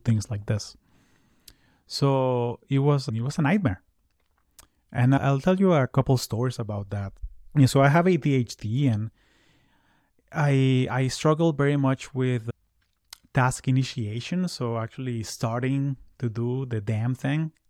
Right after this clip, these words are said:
But once I start, once I have the momentum, nobody can stop me. So I remember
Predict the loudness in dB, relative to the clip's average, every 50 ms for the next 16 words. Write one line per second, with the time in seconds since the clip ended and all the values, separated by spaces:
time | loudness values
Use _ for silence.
0 | _ _ _ _ _ _ _ _ _ _ -10 -6 0 2 4 4 4 2 2 2
1 | 4 4 4 2 2 0 0 -2 -2 0 2 4 4 4 2 0 -2 -2 -4 -2
2 | 0 0 0 0 0 0 -2 -2 0 0 0 0 0 0 -2 -2 -4 -4 -2 -4
3 | -4 -6 -8 -10 -4 -2 2 2 2 2 2 2 0 0 0 0 -2 -2 -4 -10
4 | -16 -16 -18 -20 -20 -20 -20 -20 -20 -20 -20 -20 -20 -20 -20 -20 -20 -20 _ -20
5 | -20 -20 -20 -20 _ _ 4 6 6 6 6 2 _ _ 0 2 4 4 4 4
6 | 4 4 4 4 4 4 4 4 2 2 2 2 2 2 2 2 2 2 2 0
7 | -2 -4